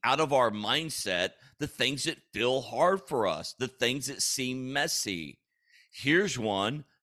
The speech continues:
"Don't be anxious for anything." We won't, we will hardly quote that scripture right now because everybody has permission to be anxious for everything, and it's not their fault. It's Trump's fault. It's Biden's fault. It's the economy's fault.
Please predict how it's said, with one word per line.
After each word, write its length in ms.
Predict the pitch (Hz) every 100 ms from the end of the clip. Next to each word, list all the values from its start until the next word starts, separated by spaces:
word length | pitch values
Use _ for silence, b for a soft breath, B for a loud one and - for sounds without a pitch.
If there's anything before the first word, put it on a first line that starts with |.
| 90 113
"Don't 320 | 135 139 -
be 160 | 135
anxious 300 | 135 131 135
for 240 | - 117 110
anything." 680 | 170 165 98 80 71 65 - _ b b
We 180 | 127 220
won't, 380 | 285 147 107 -
we 220 | 127 143 240
will 240 | 156 113
hardly 340 | 120 123 131
quote 320 | 143 170 160 -
that 160 | 147
scripture 460 | - 135 113 - 110
right 260 | 107 101
now 300 | 110 143 196
because 480 | 151 123 120 107 - b b _ -
everybody 800 | 139 175 190 165 110 113 107 117
has 220 | 120 123
permission 680 | - 123 113 135 - 120 113
to 100 | 113
be 180 | 98 110
anxious 320 | 123 - 123
for 200 | - 104
everything, 680 | 139 175 151 - 101 113 123 B B 143
and 120 | 156
it's 220 | 156 -
not 320 | 113 104 -
their 160 | 131 135
fault. 560 | - 147 165 143 - b b -
It's 240 | 123 -
Trump's 500 | - - 127 117 -
fault. 440 | - 87 82 76 b b -
It's 220 | 131 -
Biden's 600 | - 117 113 107 104 -
fault. 360 | - 78 - b b -
It's 240 | 139 -
the 100 | 143
economy's 680 | 127 - 107 101 98 87 -
fault. 400 | - 85 82